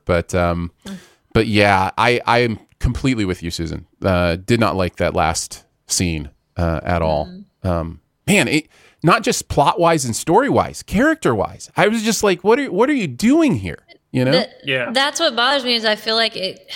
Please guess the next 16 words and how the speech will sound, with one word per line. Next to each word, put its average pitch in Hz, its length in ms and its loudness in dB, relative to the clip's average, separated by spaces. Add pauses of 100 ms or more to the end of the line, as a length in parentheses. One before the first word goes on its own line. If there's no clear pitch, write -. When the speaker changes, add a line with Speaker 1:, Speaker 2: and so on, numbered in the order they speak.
(380)
Speaker 2:
it 247 160 0
really 247 240 0
confused 220 480 -4
me 165 480 -10
with 185 220 -6
one 190 120 -6
of 175 60 -10
the 170 80 -8
characters 160 520 -10
big 160 220 -12
time. - 280 -12 (180)
I - 120 -8
was 147 140 4
Speaker 1:
Yeah. 151 120 2
Speaker 2:
really 170 180 -10
confused. 165 640 -16